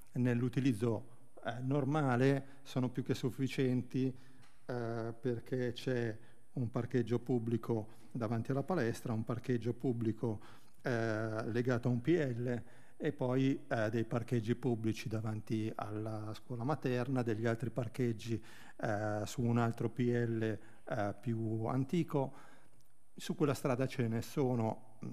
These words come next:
un numero cospicuo di, eh, di posti auto. Eh, ci interessa di più il mantenimento del, dell'area verde ed anche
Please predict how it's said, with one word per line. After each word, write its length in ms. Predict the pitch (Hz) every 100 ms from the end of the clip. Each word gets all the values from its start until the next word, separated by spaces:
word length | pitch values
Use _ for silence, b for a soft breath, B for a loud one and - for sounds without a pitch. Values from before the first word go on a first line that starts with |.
| 123
un 1500 | 117 113 113 110 110 107 60 58 62 - 57 - 113 123 123
numero 320 | 131 127 127
cospicuo 560 | - 113 - 185 - 113
di, 340 | 113 107 104 B B B -
eh, 300 | 110 104 104
di 380 | 107 107 107 107
posti 380 | 135 120 - 123
auto. 560 | 101 104 110 127 101 b b b b b b b - -
Eh, 320 | 143 127 127
ci 140 | 117 143
interessa 340 | 147 156 -
di 140 | 180
più 360 | - 131 147 160 B B B -
il 420 | 127 127 143 147
mantenimento 680 | 131 120 123 123 131 123 131
del, 640 | 117 110 113 110 101 104
dell'area 720 | 101 - - 113 113 110 120
verde 560 | 127 113 107 104 135 147
ed 280 | 131 117 107
anche 640 | 151 131 120 - 117 107